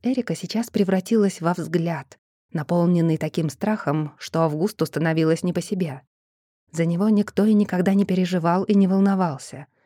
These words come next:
Никому и дела не было, жив он или нет. Это было странное ощущение. «И я не умру,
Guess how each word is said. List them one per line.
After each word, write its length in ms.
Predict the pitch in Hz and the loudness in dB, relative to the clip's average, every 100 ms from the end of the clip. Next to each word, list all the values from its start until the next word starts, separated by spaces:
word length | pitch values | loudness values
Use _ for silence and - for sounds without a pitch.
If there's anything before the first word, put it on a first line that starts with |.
| _ - | _ -2
Никому 420 | 185 190 190 214 | 0 4 6 6
и 40 | |
дела 320 | 196 233 262 175 | 6 4 4 4
не 180 | 190 | 4
было, 240 | 175 165 160 | 4 2 0
жив 300 | 147 220 156 | 0 -2 0
он 120 | 156 | -2
или 180 | 147 147 | -2 -2
нет. 420 | 151 180 180 - _ _ _ _ _ - | -4 -4 -6 -16 _ _ _ _ _ -10
Это 180 | 226 | -6
было 200 | 220 220 | -2 -2
странное 520 | 214 - 233 160 139 139 | -2 -4 -2 -2 -4 -6
ощущение. 800 | 151 139 151 143 143 143 156 _ _ _ _ _ _ _ _ | -8 -8 -8 -8 -10 -12 -18 _ _ _ _ _ _ _ _
«И 80 | - | 0
я 360 | 214 202 208 185 | 2 4 4 4
не 140 | 185 | 4
умру, 440 | 190 196 185 135 | 4 4 4 0